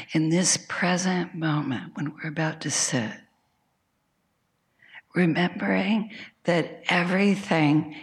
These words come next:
is impermanent. Everything changes.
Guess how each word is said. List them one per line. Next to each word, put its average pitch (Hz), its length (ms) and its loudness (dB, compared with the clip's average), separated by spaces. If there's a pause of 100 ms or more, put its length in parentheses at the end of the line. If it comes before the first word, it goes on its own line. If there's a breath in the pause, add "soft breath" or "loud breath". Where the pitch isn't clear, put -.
(120 loud breath)
is 160 300 0
impermanent. 147 1040 0 (1000 soft breath)
Everything 170 680 2
changes. 160 920 -4